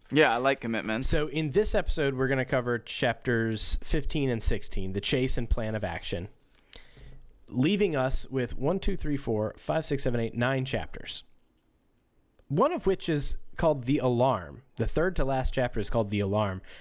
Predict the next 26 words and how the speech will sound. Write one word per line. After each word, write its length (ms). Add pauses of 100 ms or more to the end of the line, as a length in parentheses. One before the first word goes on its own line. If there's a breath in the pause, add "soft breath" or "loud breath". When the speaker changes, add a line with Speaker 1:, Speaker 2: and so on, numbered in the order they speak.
(120 loud breath)
Speaker 2:
And 100
I 120
would 160
have 80
thought 240
that 100
we 120
just 260
read 260
the 60
chapter 580
that 360
should 120
have 80
been 140
Speaker 1:
<laughs> 0
Speaker 2:
called 180
Speaker 1:
Called 180
Speaker 2:
The 40
Speaker 1:
The 80
Speaker 2:
Alarm, 160
but 80
Speaker 1:
Alarm. 220
Speaker 2:
apparently 320
there's 240
multiple 640